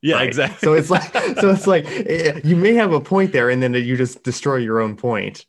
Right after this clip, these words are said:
Speaker 2: eh, completely, right?
Speaker 1: Yeah.
Speaker 2: Right after that. <laughs> So it's
Speaker 1: Yeah,
Speaker 2: like
Speaker 1: no, I mean, the, I, I, it's, it's clearly a semantic or a, an
Speaker 2: Yeah.
Speaker 1: argumentation tactic. I don't think that they actually care about the people of North Korea, but,
Speaker 2: Right.
Speaker 1: but their, their argumentation was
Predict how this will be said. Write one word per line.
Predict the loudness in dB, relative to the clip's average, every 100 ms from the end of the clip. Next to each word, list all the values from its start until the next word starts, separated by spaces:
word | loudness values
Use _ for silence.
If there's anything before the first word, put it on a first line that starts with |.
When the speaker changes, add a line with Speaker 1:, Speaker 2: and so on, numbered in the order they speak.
| -6
Speaker 2:
eh, | -6
completely, | -4 -4 -4 -4 -6 -8 -10
right? | -6 -2
Speaker 1:
Yeah. | -2
Speaker 2:
Right | -2 -6
after | -8 -12 -12
that. | -12 -12
<laughs> | -14
So | -10 -6
it's | -2
Speaker 1:
Yeah, | 0
Speaker 2:
like | 0
Speaker 1:
no, | -2 -2
I |
mean, | -4 -4
the, | -4 -6 -10 _ -20 _
I, | -6 -6 -6
I, | -8 -8 -12 -16
it's, | -16 -16 -20 -20 -18
it's | -18
clearly | -10 -4 -2 -2 -4
a | -8
semantic | -10 -10 -8 -8 -10 -14 -12
or | -12 -10 -10
a, | -12 -14 -16
an | -10
Speaker 2:
Yeah. | -10 -10 -10
Speaker 1:
argumentation | -6 -6 -6 -10 -10 -10 -12
tactic. | -10 -10 -10 -12
I | -10
don't | -12 -14
think | -16
that | -14
they | -10
actually | -10 -10 -14 -18
care | -10 -8
about | -6 -8
the | -12
people | -16 -16
of | -16
North | -14 -16
Korea, | -12 -10 -6
but, | -4
Speaker 2:
Right. | -6 -8 -18 _ _ -8
Speaker 1:
but | -8 -6
their, | -6 -4 -4 -6 -8
their | -6 -6 -4
argumentation | -6 -6 -8 -6 -6 -8 -10 -8
was | -2 0 -2 -8